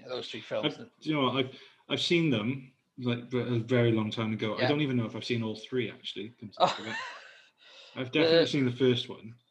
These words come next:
Speaker 1: Yeah. I think the third one was,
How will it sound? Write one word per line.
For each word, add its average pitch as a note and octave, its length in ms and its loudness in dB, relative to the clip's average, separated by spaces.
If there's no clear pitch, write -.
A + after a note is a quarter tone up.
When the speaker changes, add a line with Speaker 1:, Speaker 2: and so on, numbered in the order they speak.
Speaker 1:
Yeah. A#2+ 280 2
I C3+ 80 -2
think D#3 140 -2
the D#3+ 60 -6
third F#3+ 360 2
one G3 360 2
was, D3+ 560 0